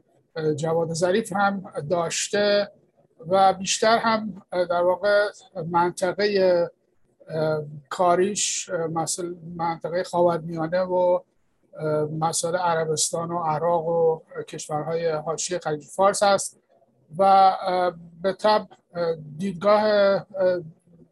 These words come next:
مشخصی در رابطه با روابط اروپایی و آمریکایی ایران،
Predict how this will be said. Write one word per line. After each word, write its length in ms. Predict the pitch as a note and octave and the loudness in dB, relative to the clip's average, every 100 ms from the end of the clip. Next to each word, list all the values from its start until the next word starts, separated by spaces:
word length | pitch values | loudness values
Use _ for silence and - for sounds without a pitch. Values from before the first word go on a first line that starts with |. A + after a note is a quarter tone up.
| _ _ _ _ _ _ _ _ _ _ _ _ - | _ _ _ _ _ _ _ _ _ _ _ _ -8
مشخصی 680 | F3 F3 E3 - G3+ - | -4 -4 -4 0 0 0
در 140 | F3+ E3 | -2 -2
رابطه 360 | E3+ E3 - | -2 -4 -8
با 300 | F#3 F#3+ F3 - _ _ _ _ | 2 2 2 -4 _ _ _ _
روابط 480 | E3 F3 F3 F3+ F3+ | -4 0 0 0 -4
اروپایی 520 | - F3+ - F3 F3+ | -4 -6 -4 0 2
و 60 | F3 | 0
آمریکایی 560 | E3 D#3+ - F3 F#3 | -2 -8 -6 -2 0
ایران، 640 | F#3+ F3 F3 F#3 F#3+ F#3+ | 0 0 -2 -2 -2 -6